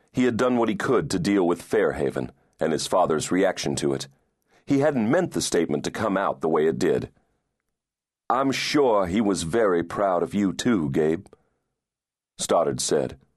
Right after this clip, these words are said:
a bit uncomfortably. "What with your M D degree and all those medical missions you've been on,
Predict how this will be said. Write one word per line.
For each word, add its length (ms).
a 60
bit 180
uncomfortably. 760
"What 180
with 140
your 220
M 160
D 180
degree 400
and 100
all 140
those 260
medical 440
missions 420
you've 180
been 180
on, 360